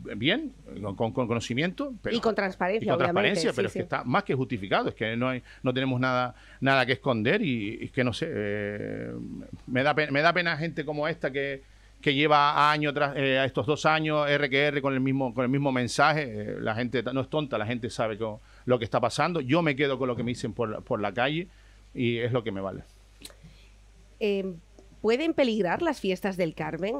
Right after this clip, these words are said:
Speaker 2: las fiestas del Cotillo?
Speaker 1: No, para nada. Eh, ya ayer estuvieron hasta bast-, bastantes horas hablando, gestionando,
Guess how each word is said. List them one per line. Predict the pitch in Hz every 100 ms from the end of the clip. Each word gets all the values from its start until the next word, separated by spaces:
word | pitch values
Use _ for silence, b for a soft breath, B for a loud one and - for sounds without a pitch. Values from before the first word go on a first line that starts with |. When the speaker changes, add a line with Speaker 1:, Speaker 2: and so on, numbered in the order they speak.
| -
Speaker 2:
las | 185 -
fiestas | 202 196 202
del | 180 170
Cotillo? | 175 165 160 160 247 392 - -
Speaker 1:
No, | 135 123 - -
para | 113
nada. | 117 123 107 b b b -
Eh, | 113 110 110 107
ya | 123
ayer | 127 131
estuvieron | 120 135 131
hasta | 117 127
bast-, | 120 113 -
bastantes | 113 143 127 127
horas | 135 139 127 120
hablando, | 120 110 127 143 139 135 135
gestionando, | 120 110 120 117 139 139 139 135 139 139